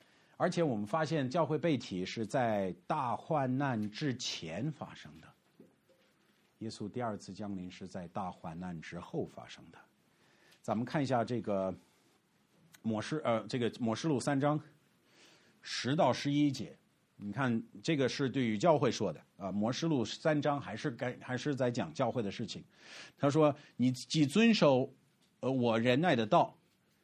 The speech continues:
他说：“我必在普天下人将来受什么？患难，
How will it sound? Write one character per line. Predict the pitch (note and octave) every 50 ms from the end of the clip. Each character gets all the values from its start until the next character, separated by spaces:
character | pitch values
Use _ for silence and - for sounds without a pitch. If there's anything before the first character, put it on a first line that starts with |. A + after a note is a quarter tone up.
| _ _ _ _ _ _ -
他 | - C3+ C3
说 | D#3 E3 D#3 D#3 D#3+ - - -
：“我 | - A#2 A#2+ B2 A#2+
必 | G#2+ - G#3 G3+ E3+ C#3+
在 | C#3+ D3+ C#3 C3 A#2+ A#2 A2+ A2+ - _ -
普 | - - C3 C3+
天 | - - F3 E3+
下 | D#3+ E3 G3 E3+ D3
人 | B2 A2+ A2+ A2+ A#2
将 | - D#3+ D#3 D#3 E3 E3+
来 | D3+ B2 A2+ A2 A2+ A#2
受 | A2+ - - F3 D3+ C#3+ B2+
什 | - B2 G#2
么？ | G#2 C3+ F3 G3 G3 - _ _ _ _ _ _ _ _ _ _ _ _ _ _ _ _ _ _ _ _ _ -
患 | - - C#3+ C#3 C3+ D3 F3+
难， | A3 B3+ B3 E3+ - -